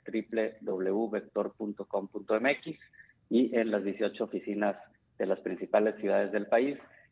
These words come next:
Y también, Pascal, nos pueden seguir a través de redes sociales, en Twitter, arroba Vector Análisis, por YouTube, Vector Media T V, vía Facebook como Vector Casa de Bolsa y en Instagram, arroba Vector Casa de Bolsa.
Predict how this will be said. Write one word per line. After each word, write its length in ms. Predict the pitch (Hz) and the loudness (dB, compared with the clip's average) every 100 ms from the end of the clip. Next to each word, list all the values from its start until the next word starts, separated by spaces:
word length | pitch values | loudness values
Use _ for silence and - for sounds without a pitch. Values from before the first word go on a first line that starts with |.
| _ | _
Y 80 | - | -10
también, 320 | 107 113 127 123 | -2 0 0 0
Pascal, 360 | 123 127 117 | 0 2 2
nos 120 | 110 - | 0 -4
pueden 260 | 113 110 | -2 -2
seguir 260 | 107 98 107 | -4 -4 -2
a 120 | 104 | -2
través 280 | 101 98 95 | -2 -2 -2
de 60 | 98 | -2
redes 260 | 101 95 | -2 -4
sociales, 540 | 98 - 117 120 117 117 - | -6 -2 0 0 -2 -8 -14
en 300 | - 92 87 | -12 -10 -10
Twitter, 520 | - 113 - 113 - - | -2 -2 0 -2 -4 -8
arroba 560 | 90 92 104 104 - - _ | -6 0 4 4 0 -12 _
Vector 300 | - - 104 | -14 -2 2
Análisis, 540 | 104 120 131 139 131 120 _ - _ _ _ _ | 2 2 0 -2 -6 -6 _ -20 _ _ _ _
por 120 | 98 | -8
YouTube, 540 | 92 113 110 123 117 - - | 0 0 2 0 0 -6 -6
Vector 340 | 95 - 101 | -4 0 0
Media 360 | 107 104 101 98 | 0 2 0 0
T 160 | - | 2
V, 280 | 117 156 - - _ _ _ _ | 2 2 -4 -20 _ _ _ _
vía 240 | - 107 107 | 0 2 4
Facebook 480 | 120 120 123 123 | 4 2 0 -6
como 240 | - 110 92 | -6 -8 -6
Vector 360 | 92 - 104 | -6 -4 -6
Casa 200 | - 107 | -4 -4
de 60 | 117 | -2
Bolsa 360 | 127 135 - 120 | 0 0 -2 -4
y 80 | |
en 140 | 107 107 | -2 -4
Instagram, 560 | 113 117 113 110 110 - | -4 -4 0 0 -2 -8
arroba 420 | 92 101 104 107 | -6 0 0 0
Vector 460 | - - - 104 101 | -2 -10 -4 -4 -2
Casa 280 | 101 - 98 | -8 -6 -6
de 80 | 92 | -6
Bolsa. 360 | 82 76 _ | -8 -12 _